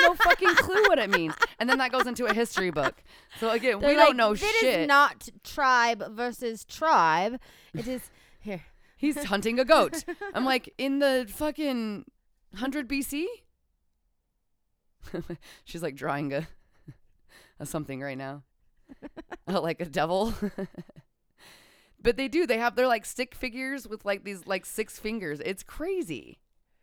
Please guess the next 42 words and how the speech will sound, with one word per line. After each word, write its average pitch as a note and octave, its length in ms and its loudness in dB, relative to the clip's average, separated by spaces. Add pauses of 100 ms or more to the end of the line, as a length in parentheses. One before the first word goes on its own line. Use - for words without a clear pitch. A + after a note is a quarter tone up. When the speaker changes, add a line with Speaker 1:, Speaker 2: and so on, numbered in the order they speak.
(760)
Speaker 2:
They're A#3 240 -16
like, A#3 240 -14 (640)
"Is - 340 -12 (100)
farmer B3+ 640 -8
with F#3 220 -14 (140)
cow." F4+ 360 -4
Speaker 1:
Yeah, A4 520 6
Speaker 2:
<laughs> - 20 2
Speaker 1:
like, E4+ 180 8
Speaker 2:
and G4 140 2
it's D#4 220 -2
like, F4 260 8
Speaker 1:
or D4+ 400 2
the D#4 120 -2
Speaker 2:
No, F#4 720 8
Speaker 1:
swirls. F4 120 -12 (100)
Speaker 2:
that's E4+ 260 4 (280)
the D#4 220 4
devil C#4+ 880 4
with C4+ 240 -2
a B3+ 200 0
fucking C4+ 720 -8
Speaker 1:
<laughs> - 0 -
Something. C4+ 600 -2
Speaker 2:
Demogorgon C#4+ 880 8
or A#3+ 200 4
whatever D4 400 6
Speaker 1:
Yes. C4+ 100 2
Speaker 2:
the C4 80 -2
fuck A#3 240 0
they A#3 140 -4
call C#4+ 120 -2
'em. A4+ 60 2 (180)
Speaker 1:
Yes, G4+ 160 -8
exactly. C#4 800 -6
It's - 160 -10
like, G#3+ 180 -6
"Oh, A#3 120 -4
that's G#3+ 240 0
a - 20 -2
Speaker 2:
Oh, G#3+ 40 -6
Speaker 1:
goat." G#3 320 0